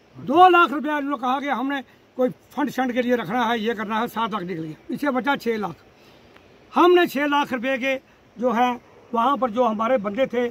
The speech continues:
वो मांग करते रहे कि हमें पोल की ज़रूरत है। मेरी पंचायत के अंदर चालीस परसेंट पोल लगे हैं, साठ परसेंट पोल अभी तक नहीं लगे। चीड़ के दरख्तों के साथ तारें लगी हुई हैं, लकड़ी के पोल लगे हुए हैं।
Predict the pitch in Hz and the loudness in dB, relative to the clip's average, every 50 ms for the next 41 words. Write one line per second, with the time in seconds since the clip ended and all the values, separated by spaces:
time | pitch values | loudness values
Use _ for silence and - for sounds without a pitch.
0 | - - - - - - - _ _ - _ _ _ _ _ _ _ _ - - | -6 -10 -20 -20 -20 -20 -20 _ _ -20 _ _ _ _ _ _ _ _ -6 0
1 | 294 330 339 339 302 311 - 277 208 220 233 269 349 381 381 370 262 - 427 - | 2 4 4 4 2 0 -4 -6 -4 -2 0 2 4 4 4 4 2 -2 -8 -8
2 | - 302 302 285 262 247 277 285 277 - _ _ _ _ - 269 254 208 240 262 | -4 -4 -2 0 0 0 0 -2 -4 -6 _ _ _ _ -8 -4 -4 -2 0 0
3 | 269 269 - - 262 262 269 285 262 202 262 247 208 214 247 254 220 254 262 262 | -2 -2 -4 -6 -4 -2 -2 -2 -2 -4 -6 -6 -4 -4 -4 -4 -2 0 2 2
4 | 254 247 233 226 254 302 247 - 277 240 214 247 254 254 247 - 262 240 240 240 | 2 2 0 -2 -2 -2 -2 -2 -4 -6 -4 -2 -2 -2 -4 -6 -10 -8 -8 -6
5 | 254 254 240 - - - - - _ - 277 277 294 302 311 226 247 - 247 262 | -6 -8 -8 -10 -18 -20 -20 -20 _ -6 -2 0 2 2 2 0 0 -2 -2 -2
6 | 220 175 - 247 247 254 240 214 208 247 233 233 254 285 202 - - 214 247 269 | -4 -2 -2 0 0 0 0 -2 0 0 0 0 0 -2 -4 -6 -4 -2 -2 -2
7 | 240 226 214 - 247 247 196 175 233 240 240 233 214 226 196 233 214 208 208 233 | -2 -4 -8 -6 -6 -6 -6 -4 -4 -4 -2 -4 -6 -6 -10 -10 -8 -4 -2 -2
8 | 262 240 196 165 165 165 - - - - - - - - - - - - 285 311 | -2 -2 -2 -4 -6 -6 -8 -12 -20 -20 -20 -20 -20 -20 -20 -18 -4 2 6 6
9 | 339 349 349 349 349 277 - 302 294 254 202 269 269 - - 330 311 220 311 311 | 8 8 6 6 4 2 0 -2 -4 -4 -2 -4 -4 0 0 0 2 2 0 -2
10 | - - 311 349 359 339 - - - - - _ _ _ _ _ _ _ _ _ | 0 2 4 6 6 4 4 0 -20 -20 -20 _ _ _ _ _ _ _ _ _
11 | _ _ _ _ _ _ - 339 320 349 370 359 349 320 277 285 277 254 240 214 | _ _ _ _ _ _ 0 4 4 6 6 6 4 2 0 -2 -2 -4 -4 -6
12 | 196 185 160 - _ _ _ _ _ _ _ _ _ _ - 349 370 - 370 359 | -6 -8 -10 -12 _ _ _ _ _ _ _ _ _ _ 0 0 2 4 2 2
13 | 262 320 320 - - 302 302 285 269 262 233 247 233 214 202 190 165 151 147 | 2 2 0 -2 -2 -4 -4 -2 -2 -2 -2 -4 -4 -4 -4 -8 -8 -10 -12